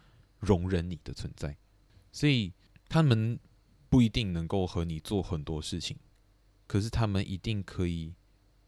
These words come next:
让你去做你想做的事情，而不去否定你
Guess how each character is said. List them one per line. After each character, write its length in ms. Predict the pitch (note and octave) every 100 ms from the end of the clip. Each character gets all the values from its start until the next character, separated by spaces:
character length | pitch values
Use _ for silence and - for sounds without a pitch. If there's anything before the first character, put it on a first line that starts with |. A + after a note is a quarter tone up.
| _ _
让 300 | G2+ B2 G#2
你 220 | F2 D#2 D#2+ _ _ _
去 180 | - A2+
做 260 | G#2 A2+ F#2
你 100 | E2+
想 180 | F2 D#2
做 140 | F#2+ F2
的 40 |
事 160 | - F#2+
情， 180 | D#2 D#2
而 280 | D#2 D#2+ D#2+ _ _ _
不 100 | G2+
去 380 | - G#2 F2 F2 - _ _ _ _ -
否 260 | - D#2+
定 220 | D2+ G2+
你 100 | D#2+